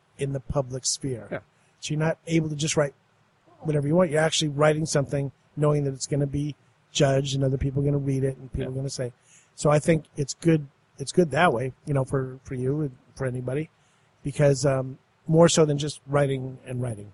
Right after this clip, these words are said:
Speaker 2: Now, group blogging challenges. Now, I, not for support, and not for, I don't wanna email the other people and then be like, "I can't think of anything to write today. Help me." Yeah, I'm not wor-, worried about that. But for linking and for promoting and for sharing and for getting ideas, what do you guys think about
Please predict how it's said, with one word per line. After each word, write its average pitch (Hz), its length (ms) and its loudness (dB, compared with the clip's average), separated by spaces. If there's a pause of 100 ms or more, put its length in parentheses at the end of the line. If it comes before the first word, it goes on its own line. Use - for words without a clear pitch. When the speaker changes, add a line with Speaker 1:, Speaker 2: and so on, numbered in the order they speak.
Speaker 2:
Now, 156 160 2
group 151 460 -2
blogging 123 400 -2
challenges. 101 640 -14 (100)
Now, 139 260 -6 (300)
I, 139 140 -4 (160)
not 196 300 0
for 294 100 0
support, - 480 -2
and 120 100 -8
not 170 240 0
for, 170 300 -2 (180)
I 135 120 -2
don't 156 140 -2
wanna 151 200 -4
email 139 320 -2
the 127 140 -4
other 123 160 -4
people 120 280 -8
and 113 80 -6
then 113 120 -8
be 113 80 -10
like, 104 260 -10
"I 113 120 -8
can't 151 340 -2
think 156 140 -4
of 190 60 2
anything 202 160 -2
to 226 60 -4
write 240 240 0
today. 113 300 -4
Help 190 320 -2
me." 107 260 -10
Yeah, 135 340 -6
I'm 104 60 -10
not 113 160 -10
wor-, 110 240 -10 (260)
worried 120 140 -8
about 101 160 -12
that. - 160 -14 (460)
But 175 80 0
for 156 160 0
linking 202 580 -2
and 147 160 -8
for 139 160 -10
promoting 185 720 0
and 143 160 -10
for 135 120 -10
sharing 180 580 -2
and 123 160 -10
for 131 320 -6
getting 147 260 -2
ideas, 127 760 -2
what 131 80 -10
do 127 60 -6
you 120 40 -12
guys 120 180 -10
think 117 160 -8
about 107 300 -12